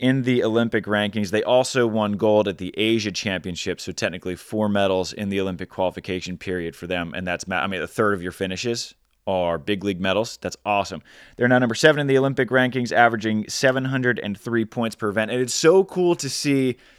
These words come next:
Chen Xu. She's thought about retiring. So she won a bronze medal in the two thousand eight Olympic Games when she was just a youngster. She then played with Xinyi Xia when Xinyi was just a teenager, and then hurt her shoulder,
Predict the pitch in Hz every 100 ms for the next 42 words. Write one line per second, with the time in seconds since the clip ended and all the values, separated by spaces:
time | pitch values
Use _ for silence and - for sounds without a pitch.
0 | _ - 147 139 123 143 120 - 143 165
1 | 180 151 127 139 139 117 - _ _ _
2 | 123 190 226 151 156 147 135 127 107 101
3 | - 156 147 135 123 101 - 110 120 -
4 | 107 104 101 95 101 98 90 92 131 135
5 | 110 113 - 95 98 101 - 98 95 -
6 | _ - - - 107 104 101 95 - -
7 | 135 123 104 139 - 123 113 101 - 117
8 | 107 90 90 98 90 - 101 98 95 82
9 | 90 - _ _ - - 135 131 98 85
10 | 85 90 - - - _ _ _ 110 107
11 | 104 98 92 - 131 131 123 120 120 120